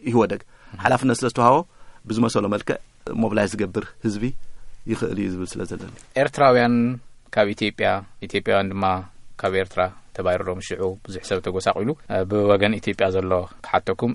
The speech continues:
Speaker 2: ኤርትራውያን ካብ ኢትዮጵያ ምብራሮም ምልስልኩም ትርእይዎ ዘለኹም ትናስሑ ዶ?
Speaker 1: እዚ በቲ ናይ ሽዑ ኮንቴክስት እየ ዝርእዮ። እዚ በቲ ናይ ሽዑ ኩነታት ትኽክል እዩ ነይሩ። ኣነ እቲ ኩናት ክውላዕ ኣይነበረን ዝብል እዩ ዘብለኒ። ክውላዕ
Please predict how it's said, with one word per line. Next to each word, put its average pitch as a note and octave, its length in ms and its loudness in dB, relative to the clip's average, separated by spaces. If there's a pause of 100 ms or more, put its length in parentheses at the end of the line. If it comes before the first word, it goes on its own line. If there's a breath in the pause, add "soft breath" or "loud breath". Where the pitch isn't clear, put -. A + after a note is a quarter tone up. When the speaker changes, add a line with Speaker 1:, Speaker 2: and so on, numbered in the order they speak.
(100)
Speaker 2:
ኤርትራውያን B2 520 8
ካብ A2 200 4
ኢትዮጵያ B2 440 4 (300)
ምብራሮም G#2 540 6 (160)
ምልስልኩም A2 540 0
ትርእይዎ F#2+ 280 -2 (180)
ዘለኹም G2 400 0 (180)
ትናስሑ A2+ 380 0
ዶ? A#2+ 140 0 (220)
Speaker 1:
እዚ A#2 140 2 (300)
በቲ A2+ 220 2
ናይ C#3+ 140 8
ሽዑ - 180 -4
ኮንቴክስት G#2+ 360 0
እየ G2+ 100 0
ዝርእዮ። F#2+ 220 -6
እዚ G2 120 -10 (220)
በቲ G2+ 160 -8
ናይ G2 160 -2
ሽዑ - 220 -4 (180)
ኩነታት G#2 380 -4 (180)
ትኽክል - 300 -4
እዩ G#2 80 0
ነይሩ። F#2 180 -2 (140)
ኣነ A#2+ 200 6 (340)
እቲ - 160 -6 (100)
ኩናት C3 540 2 (240)
ክውላዕ C3+ 400 6
ኣይነበረን A2 380 6
ዝብል F#2 200 -6
እዩ F2+ 140 -4
ዘብለኒ። F2 420 -8
ክውላዕ A2 380 2